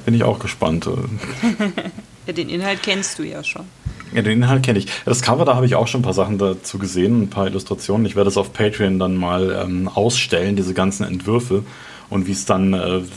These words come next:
Speaker 1: letztendlich das, das Cover dann geworden ist. Also wer das gerne sehen möchte,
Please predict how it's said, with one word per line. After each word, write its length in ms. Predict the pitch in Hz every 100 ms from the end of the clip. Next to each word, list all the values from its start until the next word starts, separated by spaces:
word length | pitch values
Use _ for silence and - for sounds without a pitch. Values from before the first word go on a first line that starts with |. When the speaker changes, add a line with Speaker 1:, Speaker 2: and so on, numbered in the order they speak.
| -
Speaker 1:
letztendlich 640 | 101 - 101 95 101 98
das, 280 | 98 - -
das 260 | 90 -
Cover 280 | - 101 101
dann 160 | 90 90
geworden 420 | 85 80 92 104
ist. 180 | 90 -
Also 120 | 87
wer 100 | 85
das 160 | 90 90
gerne 220 | 87 87
sehen 240 | 80 90 104
möchte, 400 | 95 - 95